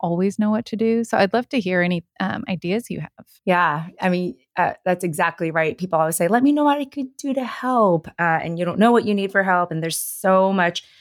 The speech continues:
Speaker 2: What we realized after working with thousands of caregivers is that feeling like a burden on all sides and all players of this situation is the number one reason why help is not exchanged. Isn't that fascinating? Just the feeling of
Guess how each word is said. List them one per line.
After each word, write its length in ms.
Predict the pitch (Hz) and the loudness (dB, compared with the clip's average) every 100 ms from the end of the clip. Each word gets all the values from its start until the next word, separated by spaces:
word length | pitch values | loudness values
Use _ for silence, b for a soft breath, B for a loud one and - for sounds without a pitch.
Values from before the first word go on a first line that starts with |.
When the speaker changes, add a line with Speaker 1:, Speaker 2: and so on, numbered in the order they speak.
| b | b
Speaker 2:
What 160 | 202 208 | 0 4
we 140 | 233 | 4
realized 640 | 196 185 185 190 202 208 175 | 4 2 4 4 2 0 -4
after 240 | 170 175 | -2 -2
working 260 | 165 160 165 | -2 -2 -6
with 140 | 165 | -2
thousands 360 | 180 170 180 160 | 0 0 -2 -6
of 80 | |
caregivers 580 | - 156 156 160 180 180 | -4 -4 -2 2 2 2
is 100 | 156 | -2
that 300 | 156 156 - _ _ - | -2 -2 -4 _ _ -20
feeling 560 | - - 202 226 285 254 | -6 2 4 6 6 4
like 180 | 196 | 4
a 100 | 190 | 0
burden 760 | 156 160 156 156 180 202 233 240 _ _ _ _ _ _ _ _ - | 0 -2 0 0 2 2 2 0 _ _ _ _ _ _ _ _ 0
on 220 | 190 190 | 2 2
all 200 | 185 185 | 2 2
sides 640 | 185 170 147 156 190 - - | 2 0 0 -2 -4 -6 -6
and 100 | 170 - | -4 0
all 320 | 160 165 - - | 2 2 0 -6
players 440 | - 160 160 185 175 | 0 2 4 2 0
of 80 | |
this 140 | 160 - | -6 -4
situation 680 | 156 156 151 151 185 190 202 | -6 -4 -4 -2 0 0 0
is 180 | 180 | 0
the 100 | 185 | 4
number 380 | 180 175 175 180 | 4 4 2 0
one 260 | 180 180 170 | 0 0 0
reason 380 | 160 143 160 160 | -2 -2 -4 -2
why 100 | 156 | -4
help 260 | 151 147 | -2 -4
is 120 | 147 151 | -4 -4
not 140 | 147 | -6
exchanged. 640 | 143 - 139 131 190 175 - | -6 -6 -6 -6 -8 -10 -6
Isn't 160 | 196 247 | 0 2
that 180 | 269 - | 2 -2
fascinating? 720 | 170 - 190 214 247 277 254 | -4 -4 -2 2 4 4 2
Just 220 | 208 - | -4 -2
the 60 | 190 | -4
feeling 520 | - - 208 214 | -4 2 2 4
of 80 | 208 | 0